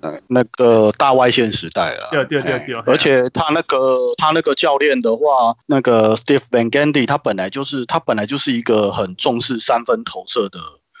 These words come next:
Speaker 2: 嗯哼。
Speaker 1: 的，的，的教练，他就是喜欢一个，哎，就是 Drummond 这种大柱子在里面，然后其他人就是当联盟，那个 Magic 的以 Dwight Howard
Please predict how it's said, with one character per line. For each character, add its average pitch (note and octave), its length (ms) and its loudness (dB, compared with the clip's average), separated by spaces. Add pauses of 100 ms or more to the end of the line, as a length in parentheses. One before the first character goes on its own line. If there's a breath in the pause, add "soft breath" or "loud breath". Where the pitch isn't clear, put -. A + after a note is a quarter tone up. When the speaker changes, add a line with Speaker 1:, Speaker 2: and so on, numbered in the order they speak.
(160 loud breath)
Speaker 2:
嗯 B2 60 -20
哼。 G#2 260 -20
Speaker 1:
的， E2+ 180 -4
的， F2 200 -4
的 F#2 160 -6
教 A2 220 2
练， F2+ 260 -4
他 C3 180 0
就 D3 140 0
是 E3+ 80 2
喜 G#2+ 160 -2
欢 B2+ 240 0
一 A2+ 80 -4
个， G#2 240 -2
哎， C3 140 0 (120)
就 C#3 120 -2
是 B2+ 220 -2
Drummond B2 340 0
这 B2+ 80 0
种 G#2 100 -4
大 G#2+ 160 0
柱 G#2+ 180 -10
子 - 140 -20
在 - 140 -2
里 - 160 -16
面， - 180 -20
然 D2+ 80 -14
后 G#2 240 -10
其 - 140 -4
他 G2+ 160 -10
人 F2 100 -10
就 G#2+ 120 -12
是 A2 100 -18
当 - 180 -6
联 G2+ 160 -8
盟， F#2+ 240 -18
那 C3 100 0
个 G#2 540 2
Magic B2 400 0 (160)
的 G2+ 220 0
以 F2+ 340 -20 (100)
Dwight - 200 -2
Howard G2+ 420 -2